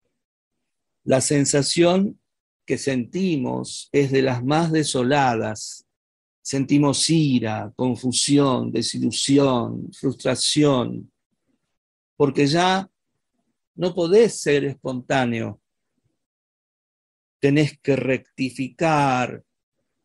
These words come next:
tenés que sobreexplicar. Entonces ya empezás a falsear, empezás a decir cosas que en el mismo momento que las escuchás te das cuenta de que no es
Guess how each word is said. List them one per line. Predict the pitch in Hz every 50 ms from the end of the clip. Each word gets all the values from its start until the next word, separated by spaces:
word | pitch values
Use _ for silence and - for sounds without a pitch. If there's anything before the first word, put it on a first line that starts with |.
| _ _ _ _ _ _ _ _ _ _ _ _ _ _
tenés | _ 147 143 139 139 143 151 147 - -
que | - - 127
sobreexplicar. | - - - - - 185 202 208 196 180 147 139 139 131 135 135 139 139 123 - - - - - 139 131 131 123 - - 170 165 156 151 139 127 123 123 123 - 113 107 - _ _ _ _ _ _ _ _ _ _ _ -
Entonces | 139 131 - 151 147 143 - 151 139 127
ya | 147 147 147 - - - _ _ _ _ _ _ _ _ -
empezás | 139 135 - - 131 120 - - 143 - -
a | 123
falsear, | - - 123 123 127 123 - - - 233 240 214 196 160 131 127 123 117 123 - - _
empezás | - 135 - - 135 - - 151 147 -
a | 139
decir | 127 123 123 - - 160 147 156
cosas | - - 170 156 - - 147 127 - - - _ _ _ _ _ _ _ _ _ _ _ _ _ _ _ _ _ _ _ _ _ _ _ _ _ _ _ _ _ _
que | - 139 135
en | 135
el | 135 139 143
mismo | 160 185 170 170 160 151
momento | 143 139 139 156 175 175 165 165 147 135
que | 135 127
las | 131 - -
escuchás | 135 123 - - 135 131 - 180 180 185 185 - -
te | _ - 147
das | 165 160 -
cuenta | - - 180 170 170 - 147 135
de | 131 127 -
que | _ 135 131 127
no | 131 135 147 156 165 156 165
es | 190 202 185 151 - - - - -